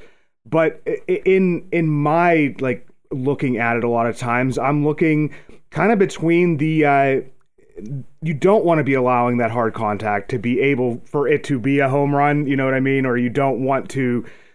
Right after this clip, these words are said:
to, you, you basically wanna be striking out as many guys as possible. But I'm also looking at, like, the walks to,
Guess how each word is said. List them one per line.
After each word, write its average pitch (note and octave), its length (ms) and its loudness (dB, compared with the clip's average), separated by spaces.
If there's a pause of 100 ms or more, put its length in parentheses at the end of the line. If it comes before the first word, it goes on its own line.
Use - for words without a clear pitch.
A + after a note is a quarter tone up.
(300)
to, F#3+ 340 0
you, F3+ 220 -6
you F3+ 80 0
basically G3 320 2
wanna D#3+ 240 2
be C3+ 160 0
striking C#3 340 0
out B2+ 140 0
as A2 100 -2
many B2 220 0
guys A#2 180 0
as A2 100 -6
possible. D#3 380 0
But C3 140 -2
I'm C#3+ 120 -2
also E3 360 2
looking B2+ 380 -2
at, A#2+ 300 0
like, A#2+ 200 -4
the B2 100 -4
walks A#2 520 -2
to, A2+ 340 -2